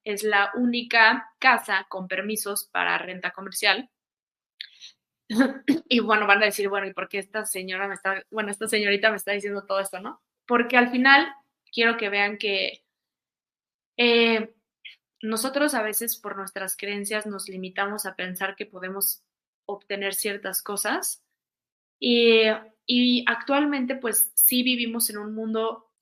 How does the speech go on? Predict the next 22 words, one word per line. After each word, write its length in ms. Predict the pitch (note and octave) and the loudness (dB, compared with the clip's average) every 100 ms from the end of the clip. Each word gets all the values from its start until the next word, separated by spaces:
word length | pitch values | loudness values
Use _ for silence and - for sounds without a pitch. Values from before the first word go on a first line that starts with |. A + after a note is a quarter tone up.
| _ | _
complejo 840 | - G#3+ G3 - A3 A#3+ A3+ A#3+ B3+ | -8 -6 -4 0 0 0 -2 -4 -4
porque 300 | A#3+ G#3 - | -4 -6 -6
está 340 | G3+ - A3+ | -8 0 2
diseñado 840 | A3+ A#3 - G3+ G3+ A3 A3+ C4 - | 2 -2 -6 -8 -4 -4 -2 -4 -2
a 340 | A#3 G#3+ G#3 - _ _ _ _ | 2 4 4 2 _ _ _ _
generarnos 840 | G#3 G3 G#3 A3 A#3 B3+ C4 - - | -6 0 2 2 2 -2 -4 -8 -12
frustración 1040 | A#3+ G#3+ - G3+ F3+ - G3+ G3+ A#3 E4+ _ _ _ _ _ | -8 -8 -6 -6 -4 -6 -4 -4 -4 -8 _ _ _ _ _
y 200 | - G#3+ | -6 -2
estrés 480 | G3 - A3 G#3+ G3+ | -2 -2 -6 -6 -4
y 40 | |
ansiedad. 460 | G#3+ G3+ - D#2+ - _ _ _ _ _ _ _ _ _ _ - | -6 -6 -6 -8 -10 _ _ _ _ _ _ _ _ _ _ -2
Y 360 | A#3+ A#3 A#3 | 2 2 2
quiero 240 | C4 C4+ C#4 | 2 2 0
tocar 260 | A3+ A3+ | 0 0
este 220 | A#3 B3 | 0 -4
tema, 580 | A#3+ C4+ C4 B3+ C4 - _ _ _ _ | -4 -2 0 0 -2 -4 _ _ _ _
eh, 400 | G#3+ G#3 G#3 - G3+ | -6 -4 -2 -4 -6
de 100 | G#3+ | -6
forma 320 | G#3+ A3+ A3+ | -4 -4 -2
muy 240 | A#3 A#3 | -2 0
rápida 640 | A#3 A3+ A3 G#3 F#3+ C4 - _ _ _ _ _ _ | 0 0 0 0 0 -2 -8 _ _ _ _ _ _
porque 880 | - A3+ G#3+ A3 A3+ G#3 G3+ G3 G3+ | -2 2 2 2 2 4 4 2 -4